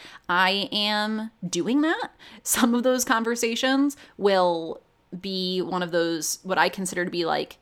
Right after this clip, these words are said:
or I call it oftentimes, like, low-hanging fruit kind of conversations where it's like, there's, there's a mindset thing that just needs to be reshape-, reframed,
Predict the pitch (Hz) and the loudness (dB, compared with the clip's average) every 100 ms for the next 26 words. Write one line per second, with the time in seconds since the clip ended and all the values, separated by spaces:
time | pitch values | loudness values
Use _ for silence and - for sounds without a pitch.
0 | _ - 180 165 170 - 170 165 160 165 | _ 0 4 4 2 0 4 4 4 0
1 | - - 196 208 180 180 160 156 165 165 | -2 -2 -2 -2 -2 -2 -4 -6 -2 2
2 | 175 180 170 170 165 - 165 190 202 208 | 2 2 -2 -6 -8 -6 0 0 0 -2
3 | 185 196 208 196 202 208 208 220 185 170 | -4 -2 -2 -2 0 -2 -2 -4 -2 -2
4 | 175 180 165 - - - 202 208 220 214 | 0 -2 -4 -8 -20 -4 2 2 2 2
5 | 269 220 190 202 165 - 165 151 175 175 | 2 2 2 2 0 0 -4 -4 -8 -8
6 | 170 - - 170 156 170 165 175 - 131 | -10 -10 -8 -6 -6 -6 -8 -6 -4 -4
7 | - _ 196 208 190 185 - - _ - | -6 _ -4 -2 -2 -2 -4 -10 _ -16
8 | - 170 160 208 311 | -4 -2 0 0 0